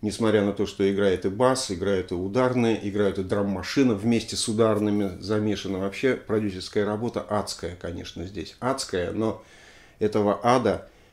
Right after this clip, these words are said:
не слышно, не слышно напряжения в работе. Все очень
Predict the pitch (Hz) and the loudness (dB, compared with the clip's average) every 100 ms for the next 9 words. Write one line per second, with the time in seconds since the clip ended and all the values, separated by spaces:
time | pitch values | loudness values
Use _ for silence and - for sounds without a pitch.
0 | - 113 117 135 127 - 95 95 - 135 | -4 0 0 2 2 2 -2 -2 -2 -2
1 | 110 107 107 117 113 120 107 87 87 95 | 2 2 2 0 0 2 2 2 -2 -4
2 | 98 98 85 90 - - 123 123 123 - | -4 -4 -6 -10 -10 -2 -2 2 0 2
3 | 110 | -2